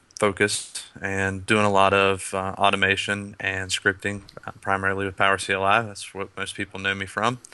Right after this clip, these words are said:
And I spend a great deal of time with that. Um, lately, I've been doing a lot with Splunk, trying to ease some of my scripting and reporting pains,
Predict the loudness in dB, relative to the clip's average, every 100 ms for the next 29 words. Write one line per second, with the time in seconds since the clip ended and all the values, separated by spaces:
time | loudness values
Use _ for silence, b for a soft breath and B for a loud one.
0 | B B B B B -6 -2 -2 -4 -10
1 | _ -2 2 4 2 0 0 2 2 2
2 | 0 -2 -4 -4 0 2 0 -2 -10 -10
3 | -14 -20 _ 2 4 4 2 0 -6 -6
4 | -4 -4 -6 -8 -8 -8 -10 -4 -2 -2
5 | -6 -20 _ _ -10 -2 0 0 -4 -8
6 | -8 -8 B B B 0 0 2 0 0
7 | 2 0 2 2 2 0 -2 -2 -2 0
8 | 0 0 0 0 0 -2 -4 -6